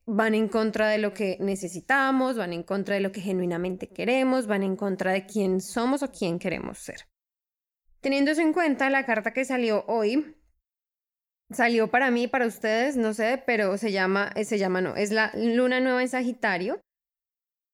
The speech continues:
Y el mensaje es súper bonito porque dice, "La, la suerte está de tu lado". Y vamos a ver qué dice.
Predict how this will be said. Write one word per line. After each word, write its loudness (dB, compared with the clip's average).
Y 0
el 4
mensaje 2
es -6
súper 0
bonito -2
porque -4
dice, 0
"La, 2
la 0
suerte 0
está -2
de 0
tu 0
lado". -4
Y 0
vamos 0
a 0
ver 0
qué -4
dice. -14